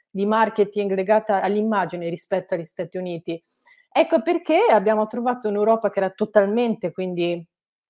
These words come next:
americanizzata <clears throat> e, e sempre più distante dalla Russia, perché, e l'ultimo motivo è l'ignoranza, l'ignoranza del, dal punto di vista del non sapere, intendo, del non vedere. Tu quindi non sei mai stato in Russia,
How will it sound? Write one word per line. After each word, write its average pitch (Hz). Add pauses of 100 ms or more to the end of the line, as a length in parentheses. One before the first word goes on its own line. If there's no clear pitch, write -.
(260)
americanizzata 208
<clears throat> -
e, 269
e 269
sempre 349
più 247
distante 269
dalla 180
Russia, 208
perché, 190
e 208
l'ultimo 233
motivo 339
è 208
l'ignoranza, 220
l'ignoranza 233
del, 185
dal 180
punto 214
di 220
vista 220
del 180
non 220
sapere, 208
intendo, 170
del 175
non 240
vedere. 202
Tu 226
quindi 208
non 196
sei 262
mai 208
stato 202
in 247
Russia, 262